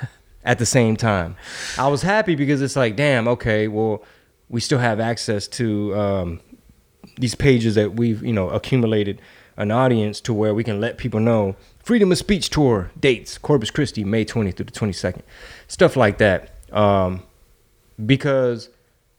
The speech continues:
Speaker 2: the way I, you know, the way our business runs is, you know, we gotta pack the house when them ticket sales drop. You know what I'm saying? We got, if we're hitting the road and we're being away from the kids and the baby and stuff,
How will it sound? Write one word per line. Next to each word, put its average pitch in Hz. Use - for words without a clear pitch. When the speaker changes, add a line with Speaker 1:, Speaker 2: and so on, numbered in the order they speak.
Speaker 2:
the 127
way 131
I, 139
you 139
know, 113
the 117
way 127
our 123
business 107
runs 104
is, 95
you 123
know, 98
we 139
gotta 117
pack 113
the 104
house 120
when 110
them 98
ticket 117
sales 92
drop. 92
You 104
know 101
what 101
I'm 104
saying? 110
We 117
got, 107
if 98
we're 135
hitting 139
the 120
road 135
and 110
we're 131
being 135
away 123
from 120
the 98
kids 135
and 110
the 98
baby 123
and 120
stuff, 123